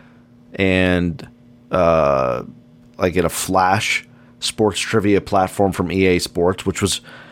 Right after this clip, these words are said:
I th-, I still say, Doctor Trey, I'm shocked it's never returned. I thought it was, I mean, you don't really see that at all.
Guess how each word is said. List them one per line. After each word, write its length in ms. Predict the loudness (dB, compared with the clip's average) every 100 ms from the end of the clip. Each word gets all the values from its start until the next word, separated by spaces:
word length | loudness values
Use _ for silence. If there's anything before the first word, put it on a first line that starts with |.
| -18
I 160 | -2 -2
th-, 140 | -2 0
I 80 |
still 320 | 0 2 0 0
say, 220 | 0 0
Doctor 280 | 2 0 -2
Trey, 200 | 0 4
I'm 240 | 4 2
shocked 420 | 0 0 0 0
it's 200 | -2 0
never 220 | -2 2
returned. 420 | 2 0 -2 -4 -4
I 140 | -2 0
thought 240 | 2 2
it 100 | 2
was, 240 | 0 -2 -2
I 40 |
mean, 180 | -2 2
you 100 | 2
don't 140 | 2 2
really 200 | 2 0
see 300 | 0 0 2
that 200 | 0 0
at 100 | -2
all. 300 | -2 -4